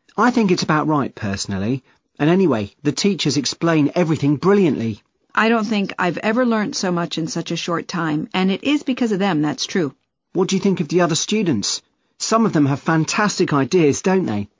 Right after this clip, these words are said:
Speaker 2: Oh, they produce good work, because they're on such an inspiring course. I'm not sure how they'd perform in a different environment, though.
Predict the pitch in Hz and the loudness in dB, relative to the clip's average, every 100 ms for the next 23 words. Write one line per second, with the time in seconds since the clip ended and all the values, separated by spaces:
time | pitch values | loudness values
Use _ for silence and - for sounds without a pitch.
0 | _ 196 202 196 180 - 175 190 180 - | _ -6 -2 0 -2 -4 -2 -2 -2 -2
1 | 180 160 180 165 - - 208 233 262 - | 0 2 0 0 -4 -8 -6 0 0 2
2 | 233 220 214 208 - 269 262 247 226 220 | 2 2 2 0 -2 -4 0 2 2 0
3 | - 240 247 226 190 175 - - 349 233 | -2 0 2 2 2 -2 -6 -2 -2 -2
4 | - - _ _ _ - 233 269 370 508 | -6 -12 _ _ _ -6 2 4 4 2
5 | - 302 254 277 262 240 - 208 - 240 | 0 2 2 2 4 2 2 -2 2 2
6 | 214 180 165 202 208 190 160 147 151 247 | 4 2 2 0 0 0 0 -2 0 2
7 | 285 - - - - | 2 0 -4 -8 -10